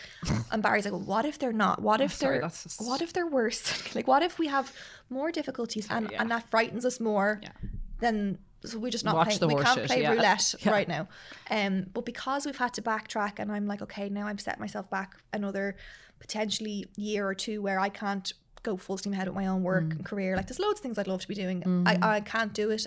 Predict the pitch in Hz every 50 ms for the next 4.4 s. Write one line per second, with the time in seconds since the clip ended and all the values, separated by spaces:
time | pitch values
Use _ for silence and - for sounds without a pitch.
0 | - - 196 180 - - 214 196 170 190 226 233 226 - - - 262 233 240 233
1 | 226 226 240 233 220 220 214 220 214 214 170 170 170 170 170 170 175 170 - 190
2 | 190 - - - 233 240 247 240 240 220 - - - 233 220 - - 208 208 226
3 | 214 214 214 202 - - - 175 196 202 196 180 175 175 208 - - 196 208 -
4 | 262 247 - 233 220 220 220